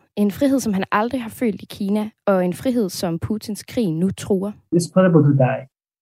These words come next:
Speaker 1: Alligevel har Libo ingen planer om at tage tilbage til Kina. I stedet så er han blevet en slags digital frihedskæmper på Twitter. Her deler han på kinesisk informationer om krigen til en stadig støt stigende følgerskare.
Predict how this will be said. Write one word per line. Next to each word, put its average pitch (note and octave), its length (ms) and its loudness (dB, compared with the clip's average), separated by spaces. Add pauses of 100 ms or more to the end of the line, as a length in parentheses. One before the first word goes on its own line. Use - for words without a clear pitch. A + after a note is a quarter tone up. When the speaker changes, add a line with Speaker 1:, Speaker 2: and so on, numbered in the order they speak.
(280)
Speaker 1:
Alligevel B3 460 4
har F#3+ 340 -4
Libo A3+ 380 -4
ingen B3+ 240 2
planer F#3+ 360 -2
om F3 160 0
at E3 100 -6
tage F3+ 160 -8
tilbage F3+ 420 -6
til - 180 -12
Kina. E3+ 360 -8 (680)
I - 60 0
stedet B3+ 320 0
så B3 100 -6
er G#3+ 40 -4
han G#3 180 -4
blevet F#3 180 -4
en E3+ 100 -2
slags - 340 -10
digital A#3+ 440 -4
frihedskæmper F#3 760 -2
på F3+ 220 -4
Twitter. G3+ 400 -6 (260)
Her C4 200 0
deler F3+ 260 -2
han F3 280 0
på G3 100 -2
kinesisk A3 580 -2
informationer G3 640 -2
om F3 140 -2
krigen D#3 520 -2
til G3+ 140 0
en G3 60 2
stadig G#3 400 -2
støt - 300 -6
stigende F#3 440 -6 (180)
følgerskare. F#3 560 -8